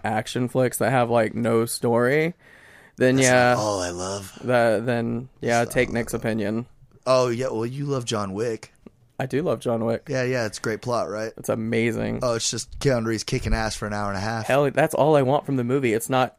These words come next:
Speaker 1: like, some stupid story. It's a very simple story executed so beautifully.
Speaker 2: Yeah, well, there's nothing wrong with having that and a story.
Speaker 1: Yeah, but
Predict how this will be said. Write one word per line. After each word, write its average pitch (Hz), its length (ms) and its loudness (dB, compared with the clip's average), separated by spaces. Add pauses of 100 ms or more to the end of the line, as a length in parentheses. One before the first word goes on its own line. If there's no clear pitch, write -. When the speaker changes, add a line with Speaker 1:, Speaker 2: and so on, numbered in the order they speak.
Speaker 1:
like, 123 320 0
some 131 240 -2
stupid 127 540 -4
story. 131 300 2
It's 117 120 0
a 123 40 -2
very 123 260 2
simple 123 360 -2
story 123 360 0
executed 117 500 -6
so 123 220 0
beautifully. 123 500 -4 (140)
Speaker 2:
Yeah, 170 160 -2
well, 113 120 -2
there's 123 160 -4
nothing 143 220 -4
wrong 135 220 0
with 110 100 -4
having 117 300 -4
that 117 340 -6
and 123 180 -8
a 95 60 -8
story. 82 380 -10
Speaker 1:
Yeah, 143 320 2
but 120 340 0